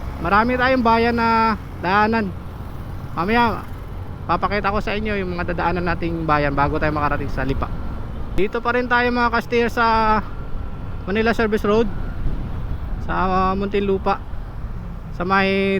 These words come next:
Tunasan, Barangay Tunasan to eh, Muntinlupa. O, dire-diretso lang talaga to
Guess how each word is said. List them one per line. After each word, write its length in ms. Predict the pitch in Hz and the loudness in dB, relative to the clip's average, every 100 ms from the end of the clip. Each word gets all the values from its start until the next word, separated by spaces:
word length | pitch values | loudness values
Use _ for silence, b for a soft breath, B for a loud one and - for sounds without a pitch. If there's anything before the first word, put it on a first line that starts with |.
| 190 | 2
Tunasan, 640 | 196 190 196 196 185 - - - - - - - - - - - - - - - - - - - | 2 4 2 2 -2 -8 -10 -10 -10 -8 -8 -8 -8 -6 -4 -4 -4 -6 -8 -8 -8 -6 -8 -4
Barangay 400 | 160 185 202 202 | -2 0 2 2
Tunasan 400 | 202 202 190 202 | 2 0 2 0
to 160 | 196 196 | 2 0
eh, 80 | 165 | 0
Muntinlupa. 640 | 165 165 160 156 147 147 - - - - - - | -2 -2 -2 -2 -2 -2 -4 -6 -6 -6 -4 -2
O, 240 | 180 202 214 | 0 2 4
dire-diretso 560 | 233 269 262 285 269 | 4 6 6 4 4
lang 240 | 262 262 247 | 4 4 4
talaga 400 | 247 233 226 | 4 4 4
to 20 | 202 | 2